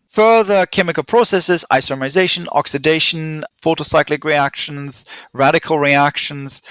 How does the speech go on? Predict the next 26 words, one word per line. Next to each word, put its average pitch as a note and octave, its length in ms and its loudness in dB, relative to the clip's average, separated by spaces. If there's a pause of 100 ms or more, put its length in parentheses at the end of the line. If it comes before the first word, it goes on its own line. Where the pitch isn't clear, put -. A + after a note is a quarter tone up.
(540)
dimerization. D3+ 1000 2
There C#3+ 140 2
is F3+ 80 0
so - 420 0
much A#3 300 -4
going F3 340 0
on D3+ 400 4
in E3+ 140 -2
your F#3 160 0
cannabis F3 480 -2
product D#3 600 2 (440)
that D3+ 460 2 (220)
people G3+ 300 -2
are D3+ 160 4
currently F3 540 -2
not C#3 480 0
aware C#3 480 4
of A#2 580 2
and C#3 280 -4
often D#3 340 -4
don't C3+ 240 2
look C3+ 240 -2
at A#2+ 180 2
or A2+ 140 0
look A#2+ 240 -4
for, C3 560 2